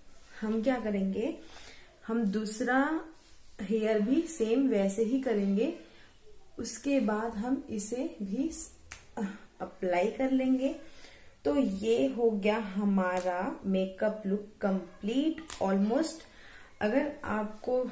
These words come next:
कुछ लग रहा है, कुछ कमी लग रहा है गाइस, तो please comment down जरूर कीजिएगा।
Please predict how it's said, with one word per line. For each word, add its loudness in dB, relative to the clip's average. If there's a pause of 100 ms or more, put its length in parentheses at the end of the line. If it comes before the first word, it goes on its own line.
(260)
कुछ -2
लग 6
रहा 8
है, 2
कुछ -4
कमी 2
लग 0
रहा 4
है 2
गाइस, -4
तो 4
please 0 (580)
comment 4
down 4
जरूर 2
कीजिएगा। 0